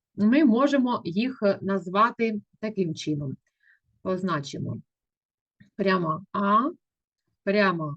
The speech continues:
Б і пряма С. Коли відбувається такий перетин двох прямих А і Б третьою прямою, то ця пряма С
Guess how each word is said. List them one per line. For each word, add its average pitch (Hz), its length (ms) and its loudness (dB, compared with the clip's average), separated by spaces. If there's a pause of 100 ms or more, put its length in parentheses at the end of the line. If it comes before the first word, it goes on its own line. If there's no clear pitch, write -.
Б 170 480 0 (460)
і 403 140 0
пряма 185 520 0 (180)
С. 143 240 -12 (680)
Коли 453 400 2
відбувається 202 680 2
такий 202 340 -2
перетин 160 580 -6 (120)
двох 220 340 2
прямих 175 500 -2
А 180 200 4
і 165 140 -4
Б 151 300 -2 (140)
третьою 156 540 -4
прямою, 185 840 0
то 294 100 4
ця 403 180 2
пряма 226 420 2
С 370 280 0